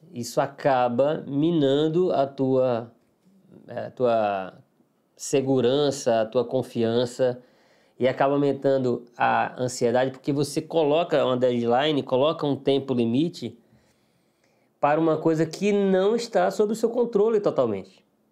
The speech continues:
A aprovação para concurso público não é algo totalmente controlável. Eu costumo dizer,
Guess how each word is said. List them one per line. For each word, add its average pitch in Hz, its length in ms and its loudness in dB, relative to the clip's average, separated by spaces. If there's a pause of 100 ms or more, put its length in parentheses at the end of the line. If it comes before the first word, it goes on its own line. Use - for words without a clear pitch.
(400)
A 117 80 -4
aprovação 139 420 0
para 151 120 -2
concurso 175 360 0
público 175 400 0
não 202 280 2
é 180 320 2
algo 151 500 0 (100)
totalmente 160 600 0
controlável. 139 880 0 (600)
Eu 127 140 0
costumo 180 400 0
dizer, 143 480 0